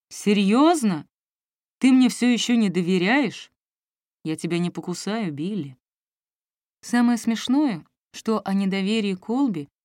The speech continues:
у меня даже мысли не возникало. Я скорее не доверяла себе, когда представляла, как останусь с ним наедине,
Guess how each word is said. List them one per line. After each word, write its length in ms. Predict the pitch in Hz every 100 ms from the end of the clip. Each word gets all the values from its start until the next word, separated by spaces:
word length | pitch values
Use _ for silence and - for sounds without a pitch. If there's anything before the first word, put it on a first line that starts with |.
| _
у 60 | 180
меня 180 | 196 190
даже 220 | 190 208
мысли 320 | 214 277 185
не 120 | 165
возникало. 640 | 156 151 160 - 143 139 139 _ _ _ _
Я 120 | 214
скорее 540 | 208 - 214 214 208 190 _ _ -
не 120 | 196
доверяла 440 | 196 196 196 190
себе, 440 | 185 233 226 254 151 _ _ _ -
когда 400 | 185 180 180 175
представляла, 840 | 180 175 - 180 175 202 254 185 - _ _
как 200 | 240 226
останусь 400 | 220 220 214 202
с 40 |
ним 200 | 208 190
наедине, 580 | 185 185 175 240 202 143